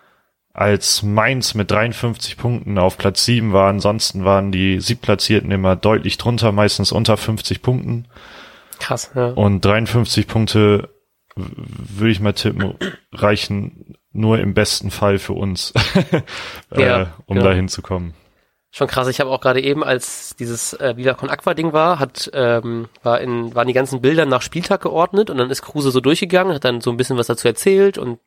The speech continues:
Speaker 2: der eine, ähm, Viva Con Aqua Dude hat dann so ein bisschen erzählt, wer die Künstler dahinter waren, so, und das war ganz interessant. Ähm, es war krass, weil das dann so, ich,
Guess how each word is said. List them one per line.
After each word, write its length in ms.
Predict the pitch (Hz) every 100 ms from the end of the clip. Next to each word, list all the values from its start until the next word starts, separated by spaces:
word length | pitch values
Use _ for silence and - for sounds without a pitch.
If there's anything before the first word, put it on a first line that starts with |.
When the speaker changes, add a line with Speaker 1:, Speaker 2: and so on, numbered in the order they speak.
| -
Speaker 2:
der 280 | 120 117 123
eine, 500 | 123 120 120 117 -
ähm, 460 | 120 117 117 117 117 - - _ _ _ _ _
Viva 200 | - 127
Con 120 | 123
Aqua 240 | 139 - 160
Dude 180 | 156
hat 60 | 139
dann 160 | 127 117
so 80 |
ein 80 | 120
bisschen 240 | 120 131 127
erzählt, 340 | 123 139 135
wer 80 | 117
die 40 |
Künstler 340 | 113 170 175 151
dahinter 340 | 139 143 135
waren, 460 | 131 131 127 127 127
so, 380 | 123 127 123 123
und 160 | 120
das 140 | 123 -
war 80 |
ganz 180 | 123 131
interessant. 400 | 151 143 196 208 - - - _ -
Ähm, 400 | 131 123 123 127 _
es 160 | 139
war 80 | -
krass, 320 | - 151 170
weil 160 | 139 123
das 220 | 120 120
dann 160 | 123 120
so, 320 | 123 120 120 -
ich, 140 | -